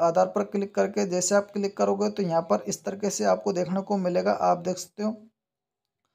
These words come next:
तो यहाँ पर ये डायरेक्ट हो जाएगा, आपको थोड़ा यहाँ पर आपको वेट कर लेना। वेट करने के बाद में यहाँ पर आपको भी इस तरह का ये पेज आपको देखने को मिल जाएगा, आप देख सकते हो, राजस्थान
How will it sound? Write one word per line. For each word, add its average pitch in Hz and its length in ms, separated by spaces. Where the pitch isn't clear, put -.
तो 190 60
यहाँ 180 180
पर 202 160
ये 208 80
डायरेक्ट 208 300
हो 185 120
जाएगा, 180 320
आपको 180 520
थोड़ा 180 260
यहाँ 185 120
पर 190 140
आपको 185 300
वेट 208 320
कर 170 100
लेना। 160 320
वेट 202 260
करने 220 280
के 220 140
बाद 202 240
में 214 140
यहाँ 170 200
पर 196 140
आपको 190 280
भी 214 120
इस - 260
तरह 190 120
का 208 140
ये 196 200
पेज 190 180
आपको 185 260
देखने 185 300
को 202 160
मिल 180 200
जाएगा, 185 240
आप 180 280
देख 180 220
सकते - 280
हो, 202 120
राजस्थान 175 600